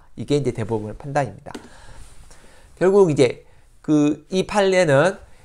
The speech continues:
약관에 없는 해지권을 인정하는 거죠. 그걸 민법에 기초하고 있습니다. 그 신의성실 원칙에 따라서 약관에 없고 심지어는 설명한 적도 없죠. 약관에 없으니까. 그런데도 해지할 수 있다.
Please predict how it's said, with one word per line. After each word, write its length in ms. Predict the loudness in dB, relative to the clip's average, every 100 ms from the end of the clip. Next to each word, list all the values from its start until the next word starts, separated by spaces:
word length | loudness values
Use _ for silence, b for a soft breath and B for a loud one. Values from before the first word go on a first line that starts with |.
| b
약관에 520 | 0 0 6 8 8
없는 240 | 4 4 2
해지권을 560 | 2 0 2 0 2
인정하는 520 | 0 2 2 2 -2
거죠. 520 | -4 -4 -4 -4 -6 -8 -18
그걸 240 | -6 -4 -2
민법에 400 | -2 2 2 2
기초하고 420 | -6 -2 -2 -2
있습니다. 320 | -12 -14 -14
그 160 | -14 -12
신의성실 540 | -6 -4 -4 -4 -4
원칙에 400 | -6 -8 -10 -8
따라서 480 | -6 -8 -6 -4 -2
약관에 400 | 0 6 6 4
없고 560 | -2 -6 -4 -2 -4 -8 b b b
심지어는 480 | -8 0 2 2
설명한 420 | 0 0 2 0 -2
적도 220 | -4 -8
없죠. 200 | -6 -6
약관에 260 | -2 0 -2
없으니까. 680 | -4 -10 -10 -10 -6 -8 -8 b b
그런데도 440 | 0 2 2 0
해지할 240 | -2 0 -2
수 120 | -4
있다. 280 | -4 -4